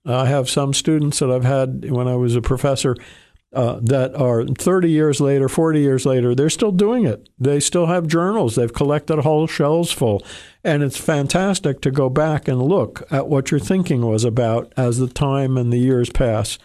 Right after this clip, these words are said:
Um, it is a, it's a lesson all by itself. And now I'm gonna share one last thought. Um, I have a mantra for you. You may wanna jot down some words. And,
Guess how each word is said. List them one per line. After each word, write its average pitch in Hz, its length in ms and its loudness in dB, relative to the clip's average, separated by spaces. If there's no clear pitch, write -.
Um, 120 360 -2
it 135 200 2
is 120 180 0
a, 120 100 2
it's 127 340 -2
a 127 80 2
lesson 135 400 0
all 123 160 0
by 120 220 0
itself. 110 520 -2
And 131 120 -2
now 151 180 0
I'm 175 100 0
gonna 208 200 0
share 139 260 0
one 135 260 0
last 117 280 0
thought. 110 340 -2
Um, 123 420 -2
I 160 100 0
have 175 200 2
a 131 100 2
mantra 117 720 0
for - 200 -2
you. 110 160 2
You 113 140 0
may 160 120 2
wanna 160 240 0
jot 120 340 0
down 113 260 -2
some 110 200 -2
words. 104 540 -2
And, 139 200 -2